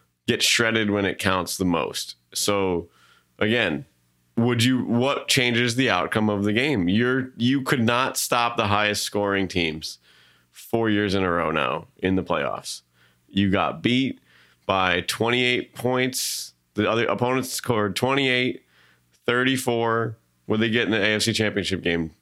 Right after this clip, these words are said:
Thirty-four again. Houston was in the upper twenties, right? It was like, what, twenty-four eighteen, something like that. Um, so you, you have seen it done.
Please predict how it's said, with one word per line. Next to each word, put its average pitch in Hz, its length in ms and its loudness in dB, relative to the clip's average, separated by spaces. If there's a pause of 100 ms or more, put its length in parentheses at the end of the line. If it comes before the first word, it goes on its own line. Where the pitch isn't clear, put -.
(120)
Thirty-four 110 720 0
again. 107 480 0 (500)
Houston 127 540 0
was 117 160 0
in 110 120 2
the 110 260 0
upper 107 240 -2
twenties, 113 500 0
right? 104 160 2
It 113 60 2
was 104 80 0
like, 87 160 0
what, 87 180 -2
twenty-four 101 460 -2
eighteen, 107 440 -2
something 107 260 -4
like 104 200 -4
that. 107 280 -2 (960)
Um, 82 400 -2 (320)
so - 140 -4
you, 113 220 2
you 117 240 2
have 107 160 -2
seen 135 480 0
it 98 320 -2
done. 113 440 0